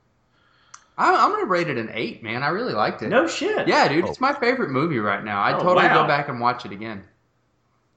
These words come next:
Speaker 1: It's,
Speaker 2: Damn.
Speaker 1: it's funny. It's really funny, and it's, it's, it's got that rewatchability. You know what
Speaker 2: Mm-hmm.
Speaker 1: I mean?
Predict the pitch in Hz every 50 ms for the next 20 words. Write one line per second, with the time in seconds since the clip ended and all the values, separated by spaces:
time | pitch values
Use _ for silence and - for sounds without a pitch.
0 | _ _ _ _ _ _ _ _ _ _ _ _ _ _ _ - 123 165 220 247
1 | 208 135 110 98 - 175 175 175 - - - 202 247 320 294 131 113 113 123 123
2 | 123 - 147 151 180 208 226 262 262 254 254 - 214 202 202 208 208 202 - 156
3 | 147 151 151 151 - 151 - 147 151 147 147 - - - 156 - - - 196 196
4 | 190 202 190 151 147 143 151 156 151 147 143 143 143 143 - 131 113 113 117 113
5 | 113 101 92 92 90 92 101 104 110 113 127 131 123 127 135 160 185 185 -